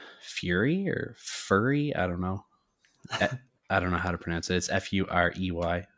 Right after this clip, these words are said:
Speaker 1: So we'll say F-, Furry. <laughs>
Speaker 2: <laughs>
Speaker 1: Just 'cause it sounds funny. Uh, he played Paul.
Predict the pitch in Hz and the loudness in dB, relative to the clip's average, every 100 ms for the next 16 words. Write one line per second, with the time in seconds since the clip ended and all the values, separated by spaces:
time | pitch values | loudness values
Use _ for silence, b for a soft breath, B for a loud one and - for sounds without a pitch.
0 | _ _ - - 76 - _ - 92 - | _ _ -12 -6 -6 -8 _ -6 -2 0
1 | 90 - - _ _ - - - 82 85 | 0 -2 -18 _ _ -12 -4 0 2 0
2 | 90 - - - - - - - - - | -4 -10 -20 -20 -6 4 4 4 -18 -14
3 | B B B B - 233 - - - - | B B B B 8 10 8 0 -4 0
4 | 92 - 85 82 - 85 90 - B B | 0 2 2 0 -2 -2 -4 -8 B B
5 | B B B B B - 113 117 110 135 | B B B B B 12 12 12 12 12
6 | 127 139 131 - 107 110 127 - | 12 12 10 10 12 12 12 6